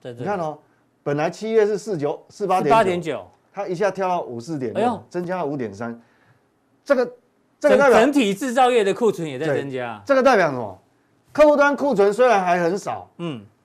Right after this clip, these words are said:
Speaker 2: 但是我为了加紧生产，
Speaker 1: 是。
Speaker 2: 我备库存已经，已经备料备了很多。
Speaker 1: 就，就是那个
Speaker 2: 所以台湾为什么会有长短料的问题？
Speaker 1: 就厂商的备料备太多了。
Speaker 2: 对，
Speaker 1: 嗯。
Speaker 2: 我备很多。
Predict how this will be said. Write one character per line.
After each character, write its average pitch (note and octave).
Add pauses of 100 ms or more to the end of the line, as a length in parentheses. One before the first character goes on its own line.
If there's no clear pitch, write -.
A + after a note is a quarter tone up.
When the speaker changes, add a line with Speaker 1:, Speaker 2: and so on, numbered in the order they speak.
Speaker 2:
但 C#4+
是 C#4+
我 G#3
为 C4+
了 G#3+
加 B3
紧 F3
生 G#3+
产， A#2+
Speaker 1:
是。 B2
Speaker 2:
我 D3
备 A#3+
库 A#3+
存 D3+
已 C#3+
经， G3+ (340)
已 D3
经 G3
备 G#3+
料 A#3+
备 G#3+
了 D#3+
很 B2
多。 D#3
Speaker 1:
就， F3 (160)
就 F#3
是 F3
那 E3
个 E3+
Speaker 2:
所 B3
以 -
台 F3+
湾 A#3+
为 C4
什 F3
么 F#3
会 A#3+
有 E3+
长 D#3+
短 D3
料 G3
的 D#3
问 E3+
题？ G#2+
Speaker 1:
就 F#3+
厂 F3+
商 F#3+
的 F3+
备 F3+
料 F3
备 E3+
太 D3+
多 B2
了。 A2
Speaker 2:
对， C3+
Speaker 1:
嗯。 C3+
Speaker 2:
我 D#3
备 A#3+
很 D3+
多。 F#3